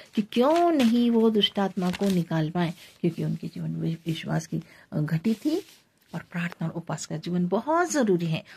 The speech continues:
जब मैं और आप प्रभु की उपस्थिति में चलना चाहते हैं, मेरे प्रियो, हमें तैयारी का जीवन बड़ा आवश्यक है।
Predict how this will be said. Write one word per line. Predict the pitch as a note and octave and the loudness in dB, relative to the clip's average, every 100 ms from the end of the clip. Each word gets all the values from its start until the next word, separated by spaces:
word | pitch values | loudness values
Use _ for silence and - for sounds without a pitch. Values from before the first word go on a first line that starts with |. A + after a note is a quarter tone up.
| - - | -6 -2
जब | F3 | 2
मैं | F#3 C4+ D4 | 2 4 4
और | A#3 | 2
आप | - G3 F#3 | 0 -2 -2
प्रभु | D#3+ E3 | -2 -4
की | E3 | -2
उपस्थिति | E3 G3 - G#3 A#3 | -2 -4 -4 -2 0
में | B3 | 0
चलना | B3 B3+ C4 A#3+ | 0 0 0 0
चाहते | B3 A#3 B3 | -2 0 0
हैं, | A#3 A#3 - - - | 2 0 -2 -4 2
मेरे | F#3 F3+ | 4 4
प्रियो, | E3 E3+ F3 | 2 2 2
हमें | F3 E3+ | 2 0
तैयारी | D#3+ F3+ E3+ E3 | 2 2 2 2
का | D#3+ D#3+ | 0 -2
जीवन | E3 E3 D#3+ E3 - - E3 | 0 0 2 0 -6 -6 0
बड़ा | F3 G3+ A3+ | 4 4 4
आवश्यक | A3 F3 F#3 - E3 - | 4 2 0 0 -2 -4
है। | E3 | -6